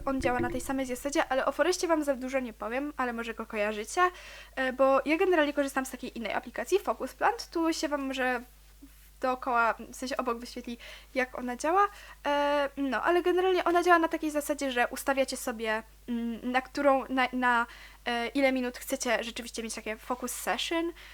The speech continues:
e, i no i po prostu odlicza wam się taj-, timer i nie możecie wchodzić na żadne aplikacje podczas tego. I też to jest o tyle motywujące, że macie roślinki tam w tym Focus Plant i zbieracie kropelki wody,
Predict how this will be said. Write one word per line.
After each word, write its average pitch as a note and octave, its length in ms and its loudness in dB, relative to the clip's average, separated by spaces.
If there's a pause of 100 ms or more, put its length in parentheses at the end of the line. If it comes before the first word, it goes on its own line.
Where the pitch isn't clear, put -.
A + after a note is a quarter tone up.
(220)
e, B3 580 2
i C4+ 380 -4 (1040)
no D#4 80 4
i F4 100 6
po E4 100 -4
prostu D4 540 2
odlicza C4 300 2
wam A#3 120 -2
się A3 120 -10
taj-, D4 260 2
timer D#4+ 480 4
i - 40 -4
nie C4+ 80 0
możecie B3 280 -2
wchodzić A#3 320 -6
na A3+ 120 -4
żadne A3+ 240 -6
aplikacje C#4+ 600 0 (360)
podczas C#4+ 380 0
tego. C#4 380 4 (260)
I D4 100 0
też D4+ 340 6
to E4+ 60 2
jest E4+ 140 0
o - 40 -2
tyle G#4+ 240 4
motywujące, E4 600 2
że C#4+ 180 6
macie D4 260 2
roślinki B3 460 -4
tam A#3 180 -6
w - 40 -16
tym A#3+ 160 -8
Focus - 280 -8
Plant F#4 280 2 (240)
i C#4+ 60 -2
zbieracie D4 540 4
kropelki C#4+ 480 2
wody, A3+ 340 -4